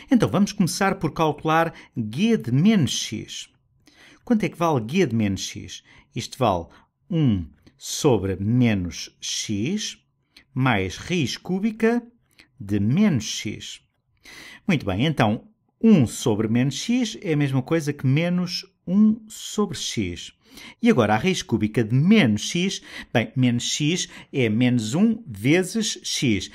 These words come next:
Então podemos separar isto em duas raízes. Fica raiz cúbica de menos um vezes raiz cúbica de x. E quanto é que é a raiz cúbica de menos um? Qual é que é o número que elevado ao cubo dá menos um? É menos um. Então isto fica menos raiz cúbica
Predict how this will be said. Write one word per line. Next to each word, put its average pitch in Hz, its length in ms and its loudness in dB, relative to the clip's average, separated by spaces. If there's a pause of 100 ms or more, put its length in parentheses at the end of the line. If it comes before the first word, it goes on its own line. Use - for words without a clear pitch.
(120)
Então 135 240 2
podemos 147 300 -2
separar 110 320 0
isto 143 220 -6
em 117 40 -2
duas 110 200 0
raízes. 135 360 0
Fica 107 280 -4
raiz 131 300 -4
cúbica 107 480 -2
de 95 60 -4
menos 135 320 0
um 254 140 6 (240)
vezes 180 220 -2
raiz 156 260 -2
cúbica 147 380 -2
de - 80 -8
x. 92 340 -6 (200)
E - 40 -12
quanto 160 200 2
é 147 40 -2
que 165 100 -4
é 160 60 2
a 135 40 -2
raiz 147 220 -2
cúbica 139 340 -4
de 131 60 -2
menos 127 300 2
um? 95 140 -4
Qual 139 220 -2
é 143 40 -2
que 143 100 -2
é 160 40 6
o 147 80 4
número 175 380 0
que 165 100 -6
elevado 123 320 -2
ao 143 140 -4
cubo 220 340 -2 (220)
dá 170 120 0
menos 139 340 0
um? 98 160 -2 (220)
É 143 80 -2
menos 139 360 0
um. 92 180 -2 (340)
Então 127 240 0
isto 123 180 -2
fica 107 380 -4 (320)
menos 113 680 0 (260)
raiz 180 460 -4
cúbica 185 680 -2